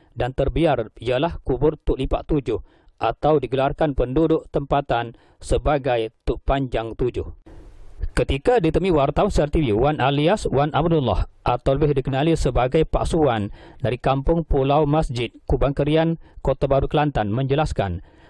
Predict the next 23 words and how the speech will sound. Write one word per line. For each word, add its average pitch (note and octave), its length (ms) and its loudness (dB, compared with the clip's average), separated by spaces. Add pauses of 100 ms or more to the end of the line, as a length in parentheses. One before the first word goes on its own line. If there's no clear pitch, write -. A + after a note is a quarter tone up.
beliau D3 320 2
tidak D3 240 -2
pernah D3+ 320 0
diberitahu C#3+ 720 0
kisah C#3+ 360 0
dan C3+ 120 -2
asal C3+ 320 0
usul D3 480 2
sehinggakan B2+ 640 0 (400)
Tuk C3+ 160 0
Lipak - 240 -2
Tujuh D#3 400 0
atau D3 400 0
Tuk - 240 -4
Panjang C#3 400 -2
Tujuh B2+ 360 -2 (320)
digelarkan C3+ 520 -2
orang D#3 320 0
kerana B2 480 -2 (320)
tidak C#3 240 -2
pernah D3+ 320 0
diceritakan D3 720 0
oleh B2 160 0